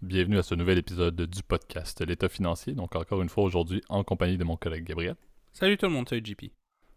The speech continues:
Speaker 1: Et, euh, pour ce nouvel épisode de la saison quatre, ce quinzième pour être exact, <clears throat> on vous fait, euh, un, un format, euh, t'sais, on, on se l'est noté d'ailleurs en off, euh, Gab et moi, là. On vous fait un au son de la cloche et dans vos poches, là. Donc on dirait qu'on est de retour à la saison un, épisode un, là.
Speaker 2: Ouais, c'est vrai.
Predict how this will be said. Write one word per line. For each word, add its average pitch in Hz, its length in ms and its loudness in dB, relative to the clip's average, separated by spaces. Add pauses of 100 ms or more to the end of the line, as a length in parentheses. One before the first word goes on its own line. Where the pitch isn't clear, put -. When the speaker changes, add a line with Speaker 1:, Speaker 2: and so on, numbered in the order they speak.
(300)
Speaker 1:
Et, 85 200 -2
euh, 82 100 0
pour - 300 -8
ce - 160 0
nouvel 98 380 4
épisode 95 460 2
de 90 120 2
la 82 180 2
saison 87 400 0
quatre, - 540 -4
ce - 180 -8
quinzième 92 640 0
pour 92 140 -2
être - 100 -6
exact, 98 420 -2 (140)
<clears throat> 151 280 2
on 113 120 6
vous 101 140 0
fait, - 160 0
euh, 87 500 6
un, 87 460 -2
un 90 60 -4
format, 120 260 6
euh, 107 320 6
t'sais, - 180 0
on, 95 200 2
on 95 60 0
se - 140 -4
l'est 90 160 0
noté 95 340 2
d'ailleurs 95 220 0
en 85 220 0
off, - 260 -4
euh, 85 80 -2
Gab 87 220 0
et 90 60 0
moi, 92 200 0
là. 104 100 -2 (460)
On 90 60 -4
vous 85 60 -6
fait 107 120 4
un 92 80 8
au 85 220 2
son 113 100 2
de 101 60 6
la 85 80 8
cloche - 220 -2
et 92 40 0
dans 87 140 0
vos 85 140 0
poches, - 360 -4
là. 98 60 -4
Donc 85 240 -6
on 87 80 -2
dirait 85 180 0
qu'on 87 140 0
est 87 40 2
de 85 80 0
retour 87 380 0
à 85 60 0
la 80 140 -2
saison 90 400 2
un, 98 160 4
épisode 92 500 2
un, 92 100 0
là. 127 160 2
Speaker 2:
Ouais, 139 120 0
c'est - 160 -10
vrai. 120 180 -8